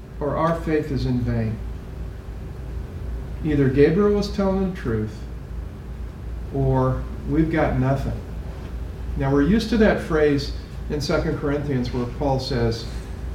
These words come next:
"If Christ be not raised, we are of all people most to be pitied." And that's absolutely true, of course.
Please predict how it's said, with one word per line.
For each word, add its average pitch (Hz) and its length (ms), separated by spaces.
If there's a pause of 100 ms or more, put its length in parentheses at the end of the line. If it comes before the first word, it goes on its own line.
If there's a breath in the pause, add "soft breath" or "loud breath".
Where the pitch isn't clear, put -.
(140)
"If 135 160
Christ 160 420
be 151 120
not 131 260
raised, 139 420
we 135 120
are 123 100
of 123 100
all 135 220
people 131 260
most 123 280
to 123 60
be 117 160 (100)
pitied." 113 300 (1200)
And 135 140
that's 202 420
absolutely 156 960
true, 131 320
of - 240
course. - 460